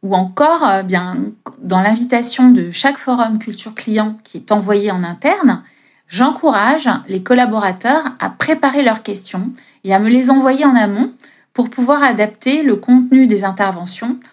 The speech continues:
au regard des sujets qu'ils aimeraient aborder pour répondre, euh, à leurs attentes. Un deuxième ingrédient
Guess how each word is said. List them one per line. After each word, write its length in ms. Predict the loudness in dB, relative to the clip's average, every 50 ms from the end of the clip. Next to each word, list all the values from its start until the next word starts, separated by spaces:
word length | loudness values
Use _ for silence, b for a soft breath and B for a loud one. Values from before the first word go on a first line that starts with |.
| b b b _ _
au 120 | 0 2 4
regard 380 | 4 4 4 4 2 0 0 -2
des 120 | -2 -2
sujets 560 | -2 -2 -2 -2 -2 0 0 0 0 0 -2
qu'ils 240 | -4 -8 -6 -4 -2
aimeraient 220 | -2 0 0 0 0
aborder 600 | 0 0 0 -2 -2 -2 -2 -4 -4 -4 -6 -12 _ _ _
pour 180 | -20 -18 -14 -8
répondre, 540 | -6 -6 -6 -6 -6 0 2 2 2 2
euh, 220 | 0 -6 -8 -10 -8 -6
à 120 | -4 -4
leurs 180 | -4 -6 -8 -8
attentes. 500 | -10 -12 -14 -18 -20 -18 -20 -20 -20 _ _ _ _ _ _ _ _ _ _ _ _ _ _ _ _ _ _ _ _ b b b b b b b b b b b b b b b b
Un 100 | -10 -10
deuxième 500 | -6 0 2 2 2 2 0 0 2 2
ingrédient 560 | 0 0 0 -4 -6 -6 -8 -2 -2 -2 -2